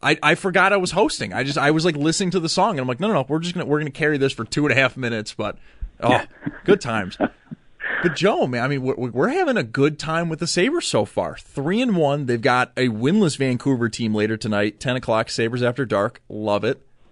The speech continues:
Speaker 1: And I, the
Speaker 2: Mm.
Speaker 1: vibes around the team, they have stayed good. How are you feeling at the start of this, this, I, I guess, another hot start for the Sabres?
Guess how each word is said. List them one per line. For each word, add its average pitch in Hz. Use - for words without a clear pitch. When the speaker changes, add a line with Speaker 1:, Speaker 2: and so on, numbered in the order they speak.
Speaker 1:
And 165
I, 160
the 208
Speaker 2:
Mm. 240
Speaker 1:
vibes 208
around 220
the 190
team, 190
they 107
have 135
stayed 151
good. 147
How 170
are 285
you 196
feeling 117
at 127
the 127
start 120
of 113
this, -
this, 139
I, 127
I 123
guess, 143
another 131
hot 151
start 160
for 151
the 147
Sabres? 165